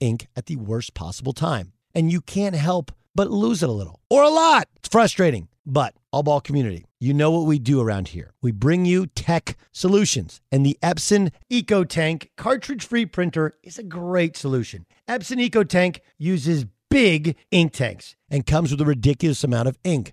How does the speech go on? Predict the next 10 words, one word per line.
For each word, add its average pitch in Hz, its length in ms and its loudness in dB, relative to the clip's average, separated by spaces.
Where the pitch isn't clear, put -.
Go 170 100 0
ahead, 160 300 0
add 131 240 0
some 160 160 0
people 143 320 -2
to - 100 -8
your 160 140 0
holiday 127 480 -4
card 90 260 -8
list. - 300 -20